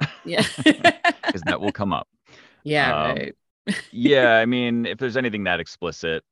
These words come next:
Speaker 1: you know, you definitely wanna mention it. But I, I don't know. I think it's just a very particular thing,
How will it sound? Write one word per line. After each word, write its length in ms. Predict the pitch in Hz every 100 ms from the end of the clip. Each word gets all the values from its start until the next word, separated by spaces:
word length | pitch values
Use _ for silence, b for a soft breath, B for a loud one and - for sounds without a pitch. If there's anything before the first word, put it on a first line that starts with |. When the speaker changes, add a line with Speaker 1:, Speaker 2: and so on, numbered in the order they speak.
| _
Speaker 1:
you 140 | 92
know, 280 | 82 73 78 - _ 52 76 95
you 180 | 95 92
definitely 320 | 87 87 78
wanna 220 | 76 76 -
mention 360 | 80 82 -
it. 80 | 82
But 200 | 92 92
I, 180 | - 131
I 100 | -
don't 140 | 180 196
know. 100 | 165
I 80 | 120
think 180 | -
it's 140 | - -
just 220 | 165 -
a 40 |
very 180 | 139 143
particular 480 | 135 117 131 135 131
thing, 400 | - 127 95 80